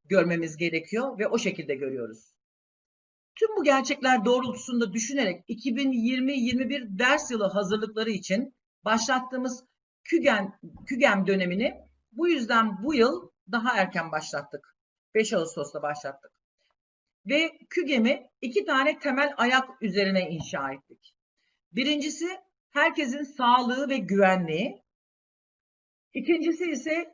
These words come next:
dijital dönüşüme odaklı nitelikli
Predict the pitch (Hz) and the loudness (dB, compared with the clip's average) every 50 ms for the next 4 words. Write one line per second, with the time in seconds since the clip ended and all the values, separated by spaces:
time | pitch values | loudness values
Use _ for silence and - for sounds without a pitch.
0 | - 202 202 277 277 262 302 - 330 311 330 349 320 247 214 233 254 240 254 - | -10 -6 -4 -4 -4 -4 -2 0 2 2 2 2 2 0 -2 0 2 2 0 0
1 | - 294 285 262 247 - - - 233 - 226 226 220 220 240 247 294 359 381 381 | -2 -4 -2 -2 -2 0 0 2 4 4 4 4 2 2 0 2 2 0 0 -6
2 | - _ _ _ _ - 190 240 302 - 339 311 269 277 277 - 311 | -14 _ _ _ _ -6 -4 -2 -2 0 0 -2 -2 -2 -6 -6 -8